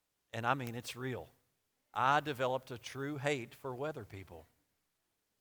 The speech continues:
because they're never right. And it affected our business. Whether they were right or wrong, it affected our business. If they said it was gonna rain, even though it was completely sunny,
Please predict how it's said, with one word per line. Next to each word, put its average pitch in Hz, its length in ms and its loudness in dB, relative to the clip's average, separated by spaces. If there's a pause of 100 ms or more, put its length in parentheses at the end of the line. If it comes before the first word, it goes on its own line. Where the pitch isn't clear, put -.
(600)
because 165 300 -2
they're 165 100 2
never 151 320 0
right. 156 460 0 (1080)
And 147 220 0
it 165 160 6
affected 160 480 2
our 151 100 8
business. 147 580 -2
Whether 175 300 2
they 170 140 4
were 160 140 2
right 160 260 6
or 160 80 2
wrong, 156 420 2 (100)
it 175 200 6
affected 170 580 4
our 190 140 12
business. 202 640 0 (760)
If 175 120 -2
they 208 100 6
said 214 240 8
it 240 60 8
was 196 140 -2
gonna 190 180 4
rain, 190 320 4
even 196 200 0
though 208 180 8
it 202 60 0
was 190 140 -2
completely 202 520 -2
sunny, 214 440 2